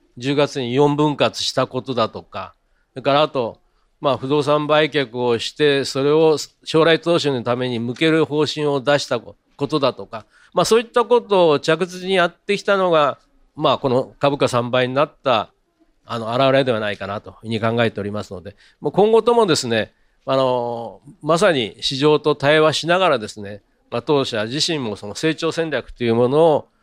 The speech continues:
立てながら、さらに、あの、持続的成長というものを目指していきたいというふうに考えております。まあ、あの、まとめに入らせていただきたいなと思います。まあ、あの、高島という会社は、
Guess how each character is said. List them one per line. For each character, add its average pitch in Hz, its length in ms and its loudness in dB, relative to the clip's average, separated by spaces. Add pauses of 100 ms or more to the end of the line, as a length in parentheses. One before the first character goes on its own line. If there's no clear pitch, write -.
(320)
立 156 160 0
て 185 80 2
な 214 120 4
が 180 120 4
ら、 110 300 0 (220)
さ 151 160 2
ら 131 120 4
に、 87 300 -12
あ 98 100 -18
の、 107 60 -16
持 101 60 -14
続 123 220 -4
的 127 140 -4
成 120 180 -4
長 113 180 -4
と - 140 -8
い - 20 -2
う - 20 -2
も 175 60 -2
の 175 80 2
を - 20 0
目 117 120 0
指 110 160 -2
し - 40 -12
て 98 100 -14
い 87 40 -16
き - 60 -16
た 92 140 -12
い 90 60 -16
と 92 100 -20
い - 20 -20
う 92 100 -20
ふ - 60 -20
う 98 60 -18
に 95 60 -20
考 95 60 -20
え 98 60 -20
て 98 100 -20
お 101 40 -20
り 101 80 -20
ま - 80 -20
す。 - 140 -20 (2750)
ま 175 100 2
あ、 - 40 4
あ - 20 0
の、 147 260 0
ま 160 140 2
と 170 80 -2
め 170 120 0
に 156 400 -2
入 135 160 2
ら 127 100 2
せ - 100 -8
て 117 60 -10
い 104 40 -12
た 104 120 -8
だ 104 80 -6
き - 60 -14
た 117 120 -6
い 107 60 -4
な 95 120 -10
と - 80 -20
思 98 100 -16
い 98 40 -16
ま 98 100 -20
す。 - 240 -18 (920)
ま 156 100 0
あ、 - 20 4
あ - 20 2
の、 139 280 -2 (280)
高 180 260 0
島 147 380 0
と 135 240 -8
い 131 100 -4
う 131 60 -6
会 131 220 -2
社 131 180 -4
は、 135 340 0